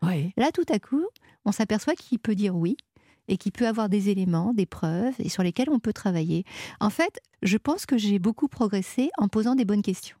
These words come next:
Speaker 1: <laughs> Alors, Elisabeth Azoulay, dans ce coffret, donc, de cent mille ans de beauté,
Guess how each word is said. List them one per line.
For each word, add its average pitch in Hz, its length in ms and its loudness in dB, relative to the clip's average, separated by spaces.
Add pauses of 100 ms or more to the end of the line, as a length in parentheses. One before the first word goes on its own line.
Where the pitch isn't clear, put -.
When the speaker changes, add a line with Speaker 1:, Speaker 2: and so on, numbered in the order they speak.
(100)
Speaker 1:
<laughs> - 960 -6
Alors, 220 180 0
Elisabeth 226 460 -2
Azoulay, 170 440 0 (240)
dans 214 600 -2
ce 175 140 -6
coffret, - 500 -4
donc, 202 300 0
de 160 100 0
cent 160 160 -4
mille 156 160 -2
ans 156 80 -2
de 160 60 -4
beauté, 170 360 -4